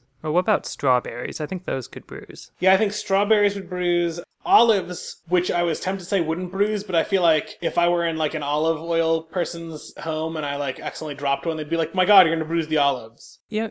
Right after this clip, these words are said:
Speaker 1: it's weird. I don't usually think of olives as a fruit, but I guess they are.
Speaker 2: What else would they be?
Speaker 1: Yeah, exactly.
Speaker 2: Fruit is the default culinary category, I think, is what's going on here.
Speaker 1: Yeah, like, the reason bread isn't a fruit is that we have another category for it. Bread.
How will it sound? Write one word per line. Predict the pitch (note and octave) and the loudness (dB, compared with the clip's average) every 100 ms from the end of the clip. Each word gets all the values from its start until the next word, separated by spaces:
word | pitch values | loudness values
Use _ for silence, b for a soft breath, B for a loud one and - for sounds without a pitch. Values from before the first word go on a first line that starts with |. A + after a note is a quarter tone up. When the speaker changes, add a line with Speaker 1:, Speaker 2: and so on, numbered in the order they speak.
| - | -8
Speaker 1:
it's | A3 C#4 | -6 -2
weird. | F#3+ | 0
I | E3+ | 0
don't | A3 E3 | -2 -6
usually | F3 E3 C#3 | -6 -4 -2
think | D#3+ | -4
of | C#3 | -4
olives | C3+ C3+ C#3 - | 0 0 0 -2
as | C3+ - | -4 -4
a | B2 | -8
fruit, | - C#3+ F3 - | -4 -4 -6 -8
but | D3 C#3 E3 | -8 -8 -6
I | D3+ | -6
guess | F#3+ | -6
they | - B2 | -2 0
are. | B2+ A#2 A#2+ - | 0 -2 -8 -10
Speaker 2:
What | D#3 D3+ | -6 -4
else | D#3+ - | -4 -6
would | C3+ | -12
they | B2+ | -12
be? | B2+ B2 C3 _ | -14 -16 -18 _
Speaker 1:
Yeah, | F#3+ E3+ | -2 2
exactly. | B2+ - D3 D3 - B2+ A#2 B2 - G3+ G3 - | 2 0 -2 -2 -4 -4 -4 -8 -12 -16 -16 -12
Speaker 2:
Fruit | - D#4+ B3 | 4 4 6
is | D#3+ | 2
the | D#3+ | 0
default | F#3 - D3+ C#3+ | 0 4 4 2
culinary | D3 C#3 C3+ C3 | -2 -2 -4 -4
category, | C3+ B2+ B2 A#2+ A#2+ | -4 -4 -6 -10 -12
I | |
think, | C#3 B2+ | -12 -14
is | B2 | -12
what's | B2+ - | -14 -10
going | B2+ B2 | -12 -12
on | B2+ | -14
here. | C3+ B2+ C3+ G3 | -14 -16 -8 -2
Speaker 1:
Yeah, | C#3+ - - | -2 -2 -10
like, | D#3 - | -10 -6
the | D#3+ | -4
reason | F#3+ F3+ D3+ | -2 -4 -6
bread | A#2 D3 D3+ C#3 | -2 0 0 0
isn't | B2 B2 | -4 -6
a | A#2 | -8
fruit | - C3 A#2+ | -6 -6 -6
is | A2+ - | -6 -6
that | A#2+ | -6
we | A#2 | -6
have | A#2 A2+ | -8 -8
another | A#2+ A2+ - | -8 -10 -10
category | - C#3 - - - - | -8 -6 -6 -8 -10 -10
for | - - | -12 -12
it. | - _ | -14 _
Bread. | - B2 A2+ - | -4 -4 -4 -8